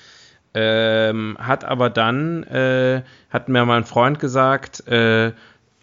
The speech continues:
„Ach, das, ich habe hier eine Postkarte von dir bekommen, das fand ich irgendwie total süß. Ich kenn sonst niemanden mehr, der noch Postkarten schreibt.“ Und da kam ich mir blöd vor und, und altmodisch und dann habe ich das nicht mehr gemacht. Dann habe ich eine Zeit lang nur noch meinen Eltern eine Postkarte geschrieben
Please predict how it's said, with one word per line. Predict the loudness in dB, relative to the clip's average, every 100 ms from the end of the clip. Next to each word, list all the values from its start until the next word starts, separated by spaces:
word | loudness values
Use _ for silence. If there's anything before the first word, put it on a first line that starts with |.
| 4
„Ach, | 4 4
das, | -2 -2 -4
ich | -6 -4
habe |
hier | 0
eine | -2
Postkarte | -2 -6 -4 -4
von | -4
dir | -4
bekommen, | -4 -4 -6
das | -4
fand | -4 -4
ich |
irgendwie | -4 -6 -4
total | -6 -4 -2 -2
süß. | -2 -4 -4 -14 -20 -20
Ich | -12 -2
kenn | 0 0
sonst | 0
niemanden | 0 0 0 0
mehr, | -2 -2
der | -2
noch | -4
Postkarten | -6 -8 -6 -8 -8 -8
schreibt.“ | -12 -10 -10 -12 -20 _ _ _ _ _ _ _ -10
Und | -8
da |
kam | -4 -4
ich | -2
mir | -2
blöd | 0 -2 -2
vor | -6 -6
und, | -6 -8
und | -8 -6
altmodisch | -4 -4 -6 -8 -10
und | -10
dann | -8 -8
habe | -10
ich | -12
das | -12
nicht | -10 -8
mehr | -8
gemacht. | -6 -8 -12 _ -20 -16 -8
Dann |
habe | -6
ich | -6
eine | -2
Zeit | 0 0
lang | 0
nur | -2
noch | -2
meinen | -4 -4
Eltern | -4 -4
eine | -4
Postkarte | -4 -6 -4 -6 -4
geschrieben | -6 -8 -8 -6 -4 -6 -8